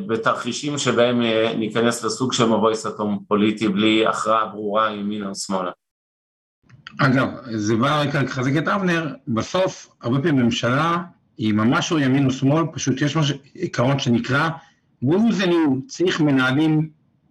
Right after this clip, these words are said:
Speaker 2: טובים. רוב הבעיות נפתרות על ידי ניהול טוב.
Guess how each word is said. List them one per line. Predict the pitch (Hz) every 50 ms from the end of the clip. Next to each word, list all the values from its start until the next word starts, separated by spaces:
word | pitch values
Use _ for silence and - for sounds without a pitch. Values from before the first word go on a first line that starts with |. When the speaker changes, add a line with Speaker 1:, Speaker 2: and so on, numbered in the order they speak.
| _ _ _ _
Speaker 2:
טובים. | - 120 113 123 131 113 95 92 98 113 117
רוב | 113 139 180
הבעיות | 196 175 156 156 147 147 160 180 170 -
נפתרות | 151 131 - - 131 127 160 190 185 147
על | 127
ידי | 117 107 120 131 131 135 135 131 131 - - _ _ _ _ _ _ _ _ _ _ _ _ _ -
ניהול | - 117 120 131 131 139 135 123 117 - - _ -
טוב. | - 113 104 90 90 -